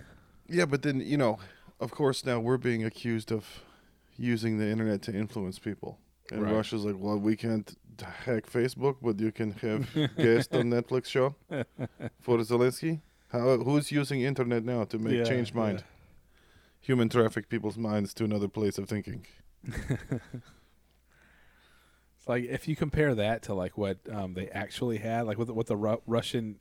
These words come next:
Speaker 2: uh, disinformation actually was, like, the actual metrics behind it, um, it's just us using all of our media might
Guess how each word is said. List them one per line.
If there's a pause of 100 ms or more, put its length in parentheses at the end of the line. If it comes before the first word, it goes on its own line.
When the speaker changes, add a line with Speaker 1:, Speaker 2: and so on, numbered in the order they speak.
(120)
Speaker 2:
uh, (140)
disinformation
actually
was, (500)
like,
the
actual
metrics
behind
it, (800)
um, (300)
it's
just
us
using
all
of
our
media
might